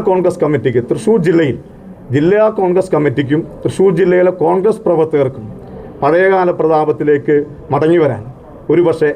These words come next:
എൻ്റെ, ഏഹ്, പുറംതോൾ, എൻ്റെ, ഏഹ്, പുറംതോൾ അല്ലെങ്കിൽ എൻ്റെ പുറം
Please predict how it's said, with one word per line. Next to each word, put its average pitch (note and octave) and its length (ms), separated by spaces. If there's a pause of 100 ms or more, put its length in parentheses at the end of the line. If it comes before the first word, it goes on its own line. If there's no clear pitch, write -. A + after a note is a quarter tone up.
എൻ്റെ, D#3+ 280 (240)
ഏഹ്, D3 120 (100)
പുറംതോൾ, D3 440 (220)
എൻ്റെ, D#3+ 180 (160)
ഏഹ്, D#3+ 160
പുറംതോൾ D3+ 420 (380)
അല്ലെങ്കിൽ E3 280
എൻ്റെ D#3+ 220
പുറം D3+ 220